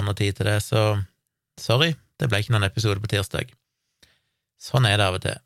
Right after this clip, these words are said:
Men jeg gir jo ut to episoder i uka, så jeg føler jeg kan tillate meg å,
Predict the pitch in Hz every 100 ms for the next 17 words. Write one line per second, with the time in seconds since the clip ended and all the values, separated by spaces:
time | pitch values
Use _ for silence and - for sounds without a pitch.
0 | 117 139 117 107 104 104 - 98 - 101
1 | 98 - 98 95 98 110 127 104 101 131
2 | 104 - 98 107 110 - - 95 95 90
3 | 92 101 95 98